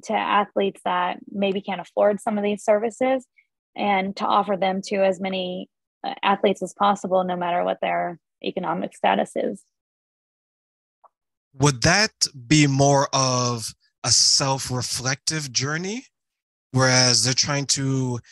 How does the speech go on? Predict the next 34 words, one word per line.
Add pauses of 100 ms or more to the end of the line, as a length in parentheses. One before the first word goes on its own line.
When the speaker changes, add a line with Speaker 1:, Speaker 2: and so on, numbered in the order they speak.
(120)
Speaker 2:
navigate
it
and
figure
out
what
they
need (380)
with
your
assistance?
Or
is
that
more
so (300)
you
identifying (260)
what (100)
isn't
working
and
then
you
helping
them
prov-, (100)
helping
them
come
up
with
a
solution?